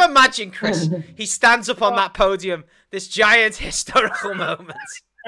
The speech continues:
I have a dream, you cunts! <laughs> Jesus, Martin! Get down! Get off!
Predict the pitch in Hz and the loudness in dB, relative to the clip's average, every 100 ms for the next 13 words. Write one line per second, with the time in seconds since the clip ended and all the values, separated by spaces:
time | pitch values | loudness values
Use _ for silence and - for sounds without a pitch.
0 | - - 220 - 277 349 370 - 359 359 | -14 -8 -10 0 6 8 8 8 6 6
1 | 285 247 320 370 381 349 285 320 277 247 | -2 0 4 6 6 2 0 -2 -4 -4
2 | 220 285 320 - - - - _ _ _ | 0 4 4 0 -18 -18 -20 _ _ _
3 | _ _ 85 _ _ _ _ _ _ 659 | _ _ -20 _ _ _ _ _ _ -10
4 | - 403 381 302 - 214 247 247 233 240 | -2 0 2 0 0 4 6 8 8 6
5 | 302 285 _ _ _ _ - 381 - 302 | 4 -2 _ _ _ _ 4 4 6 8
6 | 262 233 143 _ _ 196 _ 269 254 220 | 8 6 0 _ _ -20 _ -4 -2 -2
7 | 151 | -4